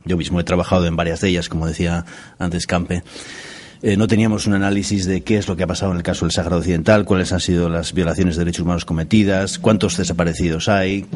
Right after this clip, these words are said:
qué ha pasado con el trato en los casos de, en las cárceles clandestinas, en los casos de detención arbitraria, en los casos de bombardeos.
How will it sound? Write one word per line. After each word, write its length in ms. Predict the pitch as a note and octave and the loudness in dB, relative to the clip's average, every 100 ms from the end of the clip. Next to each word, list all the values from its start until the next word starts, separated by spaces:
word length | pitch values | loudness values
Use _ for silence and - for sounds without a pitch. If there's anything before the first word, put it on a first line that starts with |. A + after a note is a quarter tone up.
| - - | -8 -4
qué 100 | - | 2
ha 80 | G#2+ | 2
pasado 320 | F2+ E2+ F#2 | 2 0 0
con 120 | F2+ F2 | 0 -2
el 100 | E2+ | -2
trato 240 | F#2+ F#2 | -2 0
en 100 | E2+ | -2
los 140 | D#2+ | -2
casos 320 | - F2+ F2+ E2 | -2 -2 -2 -2
de, 120 | E2+ | -2
en 260 | E2 D#2+ | -2 -4
las 100 | E2 | -4
cárceles 380 | - F2 E2+ E2 | -2 0 0 -2
clandestinas, 720 | E2 D2 D#2+ A#2 G#2+ F2+ F#2 F2 | -2 -4 0 4 4 4 0 0
en 80 | |
los 100 | D#2 | -2
casos 200 | - F2 | -2 0
de 60 | F2 | 0
detención 320 | D#2+ D#2+ E2 | 0 -2 -2
arbitraria, 600 | D#2 D2+ G2 G#2 F2 F2 | -2 0 2 2 2 0
en 80 | E2 | -2
los 120 | D#2 | -2
casos 220 | G2 F2 | -2 0
de 60 | D#2+ | -2
bombardeos. 880 | D2+ D2+ D2 E2+ G#2+ F2 E2 - | -2 -2 0 2 2 2 -2 -6